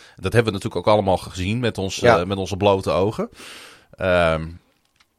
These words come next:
Speaker 1: ja, eh, het wordt wel een lekkere combinatie, hè, denk ik, Mac en, eh, Pro Bowler Joey
Speaker 2: Nou ja,
Speaker 1: Bosa.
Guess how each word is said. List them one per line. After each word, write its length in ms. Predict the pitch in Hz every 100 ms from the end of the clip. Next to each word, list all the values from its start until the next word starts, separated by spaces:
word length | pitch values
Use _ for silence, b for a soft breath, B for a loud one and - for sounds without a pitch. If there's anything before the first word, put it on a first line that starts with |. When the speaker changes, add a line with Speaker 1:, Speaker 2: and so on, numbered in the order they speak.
| - - -
Speaker 1:
ja, 360 | 107 131 110 -
eh, 300 | 113 107 95
het 200 | 87 117
wordt 180 | 156 170
wel 220 | 151 185
een 140 | 101 101
lekkere 340 | 170 - 101
combinatie, 680 | - 98 101 165 170 - 90
hè, 100 | 151
denk 200 | 110 92
ik, 140 | - 98
Mac 280 | 101 95
en, 340 | - 98 87 85
eh, 120 | 82 82
Pro 260 | - 101 92
Bowler 520 | 101 98 92 87 - _ 98
Joey 360 | - 123 107 95
Speaker 2:
Nou 120 | 135
ja, 80 |
Speaker 1:
Bosa. 120 | 92